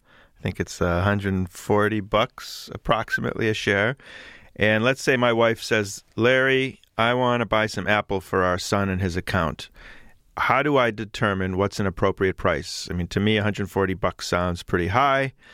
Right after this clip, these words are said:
and, uh, it's traded very high recently. So do I wait?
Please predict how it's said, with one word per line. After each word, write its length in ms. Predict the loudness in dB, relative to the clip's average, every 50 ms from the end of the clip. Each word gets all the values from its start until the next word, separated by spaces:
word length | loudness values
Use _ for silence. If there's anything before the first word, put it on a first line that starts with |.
| -20 -20 -20 -20 _ _ -2
and, 480 | 0 0 0 0 0 -2 -2 -4 -6 -4 -2
uh, 140 | -2 -2 -2 -4
it's 160 | -6 -6 -4
traded 360 | 0 2 2 4 2 2 2
very 240 | 0 0 2 2 2
high 160 | 2 0 0
recently. 680 | 2 0 0 -2 -2 -4 -4 -2 0 2 2 2 0 -4 -8 -20 -20 -20 _ -14
So 320 | -6 0 0 2 2 0
do 220 | 0 0 0 2 2
I 120 | 2 2
wait? 640 | 0 0 2 2 2 2 2 -2 -6 -12 -16 -16